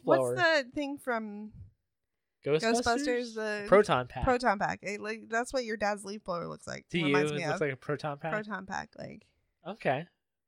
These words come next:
Speaker 2: I see it.
Speaker 1: Yeah.
Speaker 2: Bring your house and share your spouse. New swingers trailer park opening in M-, Mamamoo. So it's a regular trailer park? I'm
Speaker 1: Oh,
Speaker 2: very
Speaker 1: okay.
Speaker 2: confused.
Speaker 1: Um, but isn't
Speaker 2: No,
Speaker 1: that,
Speaker 2: it's a
Speaker 1: isn't that what always happens at a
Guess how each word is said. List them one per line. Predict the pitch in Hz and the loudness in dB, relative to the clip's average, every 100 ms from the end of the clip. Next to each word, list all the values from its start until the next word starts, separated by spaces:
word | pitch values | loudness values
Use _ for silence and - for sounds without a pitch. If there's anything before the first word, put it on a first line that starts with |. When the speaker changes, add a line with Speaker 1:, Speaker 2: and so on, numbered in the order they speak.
| 160 | -18
Speaker 2:
I | |
see | 180 127 | -10 -8
it. | 127 - _ _ | -8 -10 _ _
Speaker 1:
Yeah. | - - _ _ _ _ _ _ _ _ | -20 -20 _ _ _ _ _ _ _ _
Speaker 2:
Bring | 147 185 262 | 6 6 8
your | 269 | 6
house | 214 254 190 147 - - | 10 10 10 6 0 -2
and | 147 147 | 0 2
share | - 220 202 | 6 10 12
your | 147 151 | 12 8
spouse. | 147 - 185 135 113 - - - _ _ _ _ _ | 4 6 6 6 0 -8 -12 -14 _ _ _ _ _
New | 196 269 | 4 6
swingers | - 226 226 214 | 4 2 6 4
trailer | - 247 302 269 | 8 10 10 10
park | 160 143 | 10 8
opening | 156 151 160 160 | 6 6 6 6
in | 151 151 | 2 4
M-, | 180 190 _ _ _ 151 | 2 -2 _ _ _ 2
Mamamoo. | 185 233 269 151 113 113 _ _ _ _ _ _ _ _ _ _ | 4 6 4 2 -2 -8 _ _ _ _ _ _ _ _ _ _
So | - | 0
it's | 147 | 4
a | 147 | 8
regular | 143 135 | 8 8
trailer | 120 135 143 | 6 4 2
park? | - 185 185 - _ - | 2 -4 -4 -14 _ -4
I'm | |
Speaker 1:
Oh, | 202 | 2
Speaker 2:
very | 151 | 2
Speaker 1:
okay. | - 190 | 2 0
Speaker 2:
confused. | 127 110 - 208 | -2 -4 -8 -8
Speaker 1:
Um, | 214 202 _ _ _ _ _ _ | -8 -10 _ _ _ _ _ _
but | 220 | -12
isn't | 214 214 | -8 -4
Speaker 2:
No, | 120 | -4
Speaker 1:
that, | - _ _ | -4 _ _
Speaker 2:
it's | 139 - | -4 2
a | |
Speaker 1:
isn't | 151 226 226 | 2 2 -4
that | 226 | -4
what | 214 | -4
always | 196 226 269 | -4 -6 -6
happens | 269 277 277 | -10 -10 -10
at | 269 | -10
a | 262 | -14